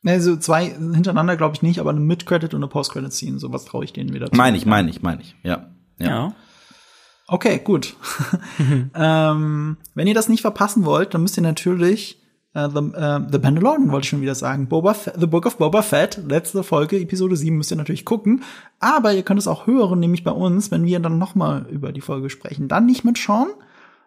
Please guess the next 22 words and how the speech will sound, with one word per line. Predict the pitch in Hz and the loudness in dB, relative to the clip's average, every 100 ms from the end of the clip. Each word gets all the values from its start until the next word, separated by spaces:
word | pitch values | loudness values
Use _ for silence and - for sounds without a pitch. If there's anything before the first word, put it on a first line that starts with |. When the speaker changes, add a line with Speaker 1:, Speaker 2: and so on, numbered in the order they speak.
| _ - | _ -6
Speaker 3:
Oh. | |
Speaker 1:
aber | - 220 254 190 220 381 - _ _ _ _ | 0 2 4 4 2 0 -6 _ _ _ _
Sean, | - - 156 156 190 311 _ _ - | -12 -6 -2 0 0 -4 _ _ -16
wir | 156 165 165 | -4 0 2
haben's | 220 254 | 2 2
schon | 220 | 2
ein | 190 | 0
paar | 208 | 2
Mal | 220 185 | 2 2
gesagt, | 165 165 202 - | 0 0 0 0
also | 175 | -2
erstens | - 151 208 - | 0 0 0 -2
hast | 170 175 | -4 0
du | |
einen | 165 | 2
Halo-Fanfilm | 165 165 151 180 220 151 143 | 2 0 2 2 2 -2 -4
gemacht | 139 156 - | -2 -2 -4
und | 156 | -2
zweitens | 160 160 | -2 -2
kommt | 170 156 | -2 0
eine | 156 | 0
Halo-Serie. | 165 156 151 175 156 123 | 0 2 2 2 0 -6